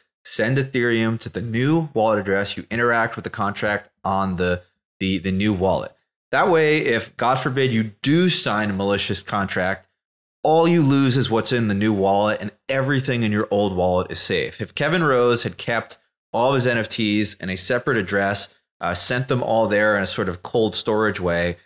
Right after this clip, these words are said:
and then only interacted with these contracts on a fresh wallet, he would not have lost these N F Ts, right? So please, please, please, please,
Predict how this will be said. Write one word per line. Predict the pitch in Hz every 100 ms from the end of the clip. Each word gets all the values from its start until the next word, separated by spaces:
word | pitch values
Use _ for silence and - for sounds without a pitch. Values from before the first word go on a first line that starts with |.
| _ _
and | 101
then | 98 104
only | 117 120 120
interacted | 107 104 107 117
with | 98
these | 95 -
contracts | 104 101 - 101 101 - - -
on | 104
a |
fresh | - 117 -
wallet, | 113 123 131
he | 110
would | 104 104
not | 104 110 -
have | 107
lost | 95 95 92 90 - _ -
these | 98 95 90 - _
N | 95
F | 92
Ts, | - 90 - - - -
right? | 92 98 - _ -
So | - 113 104 - _ _ _ _ _
please, | - 165 156 143 110 92
please, | - - 135 123
please, | - 135 110
please, | - 110 104